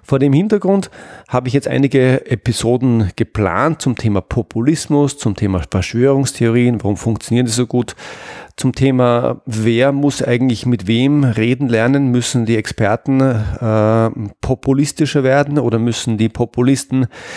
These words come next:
mehr Expertenwissen sich aneignen? Und auch das Thema Spieltheorie ist sehr interessant. Also wir sehen ganz viele, ähm, Dinge aktuell, die ein bisschen an das Gefangenendilemma oder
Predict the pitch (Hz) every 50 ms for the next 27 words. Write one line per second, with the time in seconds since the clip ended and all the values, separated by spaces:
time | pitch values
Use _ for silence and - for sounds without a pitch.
0 | - - - - 107 110 - - - - - - 117 127 131 - - 127 131 127
1 | - - - 131 127 127 127 123 123 - - - - - 120 - - 110 123 123
2 | 113 113 120 120 127 127 127 - - 151 - - 156 - - 147 143 135 - -
3 | - 170 185 - - - 113 95 107 104 101 - - 110 107 107 - - 104 -
4 | 104 110 123 120 - 107 95 110 98 104 107 - - 113 110 110 - 95 107 110
5 | - - 120 110 107 101 - - - - - - - - - - - _ - -
6 | 107 104 101 98 95 87 - - 120 135 135 - - 107 - - 117 107 113 113
7 | 107 113 107 107 104 - - 104 104 113 107 101 98 - - 110 - - 87 82
8 | 101 120 120 117 113 107 123 110 101 101 104 107 110 107 - - 107 107 101 98
9 | 85 -